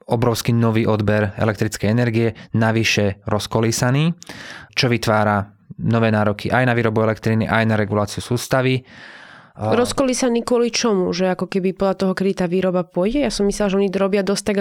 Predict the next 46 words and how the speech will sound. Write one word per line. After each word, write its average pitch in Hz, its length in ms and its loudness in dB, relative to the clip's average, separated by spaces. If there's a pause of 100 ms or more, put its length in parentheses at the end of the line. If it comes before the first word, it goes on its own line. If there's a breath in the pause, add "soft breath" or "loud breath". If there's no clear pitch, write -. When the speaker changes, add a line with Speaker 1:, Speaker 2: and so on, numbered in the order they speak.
Speaker 2:
ako - 80 -20
keby 190 480 -2
kontinuálne, 170 880 0
no. 151 240 0
Speaker 1:
Mm, - 160 -12
pracujú 135 400 2
možno 110 320 2
väčšinu 120 640 2
času, 135 480 0
ale 113 560 0
tam 123 160 0
si 127 80 -4
treba 123 160 4
uvedomiť, 113 400 2
že 107 240 0 (320)
pec 127 240 2
možno 104 320 0
s - 80 -2
výkonom 104 560 -2
dvesto 107 640 -2
megawatov 120 640 2 (480 loud breath)
alebo 95 320 0
aj 90 160 -2
viac 123 220 2 (500 loud breath)
v 107 60 -4 (100)
nejakom 120 320 0
bode 104 400 0 (240)
odoberať 120 560 2
elektrinu 101 560 0
prestane 120 560 0
a 113 160 0
aj 123 240 0
keď 127 80 -2
pôjde 123 240 0
len 113 80 2
o 110 80 2
krátky 127 480 -2
výkyv, 110 400 -2
tak 117 160 -2
v - 80 -6
sieti 123 400 0
takýto 120 400 -2
výkyv 117 400 0
Speaker 2:
Mhm. 101 80 0
Speaker 1:
treba 117 240 2
vyregulovať. 117 720 0